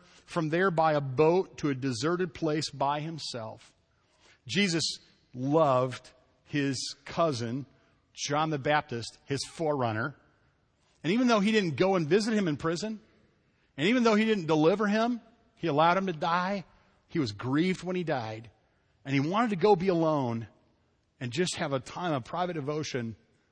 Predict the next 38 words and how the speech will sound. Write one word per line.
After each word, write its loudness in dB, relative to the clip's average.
which -12
I 0
would 0
recommend -2
to -6
you. -4
We -2
know 0
that, -4
um, -6
a -12
time -4
like 0
this -4
is -10
a -10
time -6
for -8
us -6
to -10
think -8
deeply -4
about -2
the -6
things -8
of -8
God. -12
A -10
time -4
like 0
this -4
is -8
a -6
time -6
for -4
us -4
to -8
say, -2